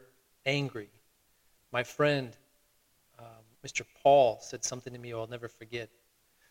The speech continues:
'The purpose behind the suffering you're going through is to kick you into a new freedom from false definitions of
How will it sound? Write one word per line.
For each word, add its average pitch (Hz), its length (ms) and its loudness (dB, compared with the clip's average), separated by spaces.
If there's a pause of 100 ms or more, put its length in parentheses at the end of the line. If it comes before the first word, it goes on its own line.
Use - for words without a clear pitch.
(180)
'The - 80 -6
purpose 170 440 6
behind 151 500 -2
the 135 60 -4
suffering 156 600 0
you're 123 120 -4
going 143 400 -2
through 113 420 -6 (800)
is 139 240 -2
to - 200 -8 (120)
kick - 400 -8
you 147 220 -4 (120)
into 175 420 -2
a 131 60 2
new 135 300 -6
freedom 143 540 -2 (600)
from 117 180 -12
false 139 540 2 (120)
definitions 120 760 -6
of 110 80 -20